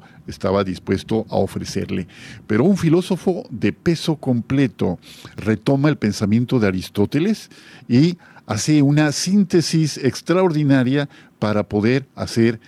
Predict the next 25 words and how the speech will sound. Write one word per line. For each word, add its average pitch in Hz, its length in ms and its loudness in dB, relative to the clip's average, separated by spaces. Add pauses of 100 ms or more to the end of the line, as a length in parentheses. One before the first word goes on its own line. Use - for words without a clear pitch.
(440)
una 131 500 2
escuela 113 720 0 (260)
de 95 100 -2
pensamiento 160 800 0
que - 100 -4
recibió 127 320 0
precisamente 135 880 0
el 104 220 2
nombre 107 460 2
de 98 380 -2
la 92 180 -2
escolástica. 95 920 -4 (440)
Platícanos 208 420 0
un 233 100 2
poquito, 170 760 0
eh, 120 1000 0 (500)
Jairo, 120 540 2 (200)
sobre 117 500 0 (240)
esto. 143 460 -2 (260)
En 127 160 2
la 120 100 4
formación 127 760 0
en 143 240 2
el 143 60 0
seminario 165 760 2